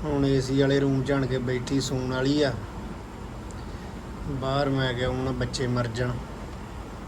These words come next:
ਬੈਠੀ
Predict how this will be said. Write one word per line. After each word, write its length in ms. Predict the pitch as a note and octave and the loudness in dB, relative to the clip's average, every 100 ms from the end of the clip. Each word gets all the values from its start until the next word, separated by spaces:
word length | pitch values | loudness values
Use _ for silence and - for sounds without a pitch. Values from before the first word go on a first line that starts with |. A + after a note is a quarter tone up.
| - - - - - - - - - - - - - - - - - - - - - | -10 -10 -10 -10 -10 -10 -10 -10 -8 -10 -10 -10 -10 -10 -10 -10 -10 -10 -10 -8 -4
ਬੈਠੀ 380 | C#3 B2+ A#2+ C#3 | 0 0 0 -2